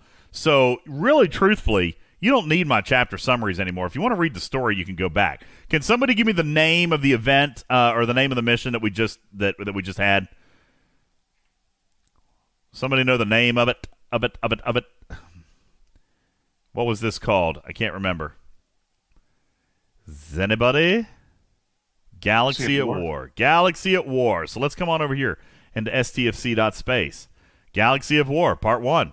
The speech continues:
Speaker 1: Looky, look here. Okay? You get the entire thing. And, um,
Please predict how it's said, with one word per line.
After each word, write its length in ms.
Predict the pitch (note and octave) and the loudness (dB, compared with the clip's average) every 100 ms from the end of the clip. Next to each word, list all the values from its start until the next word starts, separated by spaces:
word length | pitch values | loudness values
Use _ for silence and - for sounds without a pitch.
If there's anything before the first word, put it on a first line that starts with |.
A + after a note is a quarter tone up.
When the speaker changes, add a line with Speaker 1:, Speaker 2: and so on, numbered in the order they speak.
| - - | -10 -6
Speaker 1:
Looky, 360 | C3+ F#2 C#2 _ | -6 -6 -10 _
look 140 | G2 G#2 | -10 -4
here. 280 | B2 F#2+ _ _ _ _ | -4 -4 _ _ _ _
Okay? 260 | - A2+ C3+ _ _ _ | -2 -2 -2 _ _ _
You 200 | F#2 D#3 | -4 -2
get 300 | D3+ F3+ C#3+ | 2 0 0
the 140 | D#3+ E3 | -2 -2
entire 480 | D3+ D#3+ E3+ E3+ | 0 0 2 0
thing. 340 | D3 F3+ D#3+ F2 - _ - | 0 0 0 -2 -10 _ -4
And, 440 | C3+ C#3+ C#3 B2+ B2 | 0 2 4 2 2
um, 640 | B2+ B2 A#2 A2+ A2 G#2+ | 4 6 4 4 0 -4